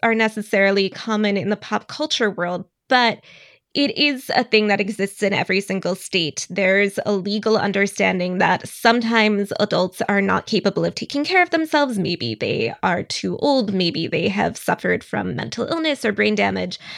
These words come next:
and they need someone to look out for their best interests. I think a lot of advocates for the rights of conservatives have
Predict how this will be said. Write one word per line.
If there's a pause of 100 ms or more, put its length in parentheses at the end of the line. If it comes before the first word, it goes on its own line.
(240)
and
they
need
someone
to
look
out
for
their
best
interests. (640)
I
think
a
lot
of
advocates
for (280)
the
rights
of
conservatives
have